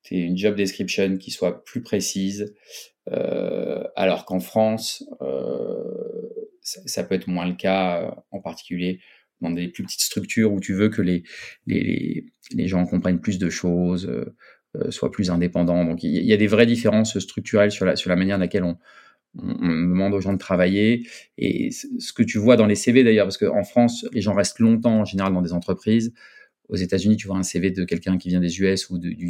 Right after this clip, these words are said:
U K, euh, ça, ça, ça n'arrête pas de tourner, si tu veux, et c'est la norme. Donc, il faut que les gens que tu embauches, ils soient productifs directement, donc ils aient une mission qui est, qui est définie de manière assez claire. Après, sur la partie, euh, latam, euh, euh, tu sens que c'est, c'est plus, euh,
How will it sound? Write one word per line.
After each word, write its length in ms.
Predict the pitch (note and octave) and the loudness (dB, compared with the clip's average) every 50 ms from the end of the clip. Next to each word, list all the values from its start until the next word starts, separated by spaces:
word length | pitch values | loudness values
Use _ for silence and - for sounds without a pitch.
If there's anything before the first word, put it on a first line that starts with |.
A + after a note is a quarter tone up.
| E2+ | -6
U 60 | F2+ | -6
K, 120 | E2+ - G#2+ | 0 4 6
euh, 800 | A2 A2 A2 A2 _ _ - - _ _ _ - - - - - - - | 6 6 4 0 _ _ -20 -20 _ _ _ -10 -6 -4 -4 -4 -4 -6
ça, 120 | - - - - | -8 -12 -10 -8
ça, 140 | - - - | -8 -6 -6
ça 140 | - - F#2 | -4 -4 -2
n'arrête 260 | F2 D2+ E2 F2 - | 0 0 0 -2 -2
pas 80 | - D#2+ | -4 -8
de 80 | - - | -2 0
tourner, 300 | - G#2 G#2 G#2+ G2 F2+ | 2 4 4 4 4 2
si 140 | - - - | -2 -8 -12
tu 120 | - - | -6 -2
veux, 80 | F2 F2+ | -2 -2
et 40 | F2 | 0
c'est 140 | - F#2 | 2 2
la 100 | F#2 G2 | 4 4
norme. 240 | G#2 A2+ A2+ G2 F2+ | 6 6 4 4 2
Donc, 220 | F2+ F#2 F#2 - - | 0 -2 -2 -4 -6
il 20 | |
faut 140 | - - G2 | -10 -10 -6
que 100 | - G2+ | -2 -2
les 80 | F#2+ | 0
gens 160 | F#2+ G2 G2+ G2+ | 0 0 0 -2
que 60 | G2 | -2
tu 140 | - - F2+ | -4 -2 0
embauches, 360 | F2 F2 F2+ G2 G2 G2 - | 0 2 2 0 0 -2 -4
ils 60 | - | -4
soient 160 | - F#2+ F2 | -4 -4 -4
productifs 420 | - G#2 F2+ F2+ - - - F#2+ - | -2 -2 -4 -4 -6 -10 -12 -12 -4
directement, 580 | - F#2+ F2+ F2+ F2 - - F#2+ F#2+ G2+ G#2 | 0 2 2 2 2 0 0 0 0 2 2
donc 220 | G2+ F#2 F2+ - - | 0 0 -2 -4 -4
ils 120 | F2 F2 | -2 0
aient 40 | F2+ | 2
une 100 | F2+ F2 | 2 2
mission 300 | F2 F2 - - F#2 F#2 | 2 0 -2 -2 -4 -4
qui 140 | - - D#2 | -4 -6 -8
est, 120 | - - _ _ - - _ _ _ | -8 -8 _ _ -20 -20 _ _ _
qui 80 | - - | -6 -4
est 20 | |
définie 380 | D#2+ E2+ D#2+ - - - F#2 F2 | -2 -4 -4 -4 -4 -2 0 0
de 60 | E2 | 0
manière 320 | D#2+ E2 E2+ E2 D#2+ D#2+ - | 0 0 -2 -2 -4 -6 -6
assez 240 | - A2 - - - | -8 -6 -4 -6 -4
claire. 260 | - - D2+ - - _ _ _ _ _ _ _ - - - - - _ | -4 -4 -6 -6 -8 _ _ _ _ _ _ _ -20 -20 -20 -20 -10 _
Après, 420 | - - G2 - - B2 B2 C3 C3+ | -2 -2 0 4 6 8 8 8 8
sur 160 | B2+ - A2+ | 6 6 6
la 100 | G#2 G2+ | 6 6
partie, 440 | F#2+ G#2+ G2 - - - A#2 A2 A2 | 6 4 2 0 -2 2 4 6 6
euh, 120 | G2+ G2 | 6 6
latam, 560 | F#2+ F#2+ G2 G2 - A#2 A#2+ B2+ C3 C#3 B2+ | 4 4 4 6 6 6 8 8 8 6 6
euh, 220 | A2+ F#2+ F#2+ F#2 F2+ - - - _ _ _ _ _ _ - - | 6 4 2 0 -2 -4 -8 -18 _ _ _ _ _ _ -6 -2
euh, 840 | - - - - - D2+ C#2+ D2+ D2+ D#2 C#2+ - - - - - - - | 0 0 2 2 2 2 2 2 2 0 0 0 -2 -2 -4 -4 -6 -6
tu 80 | - | -6
sens 220 | A2 - A2+ A#2 A#2+ | -2 2 4 4 4
que 60 | A#2 | 2
c'est, 180 | - F#2 F2 | 0 -2 -2
c'est 180 | - - - - | -2 -4 -6 -8
plus, 380 | - - A#2+ A#2 A#2+ B2 A#2+ G#2+ | -2 2 4 4 4 4 4 2
euh, 280 | G2 F#2+ F#2 F2+ F#2 | 2 2 0 0 -2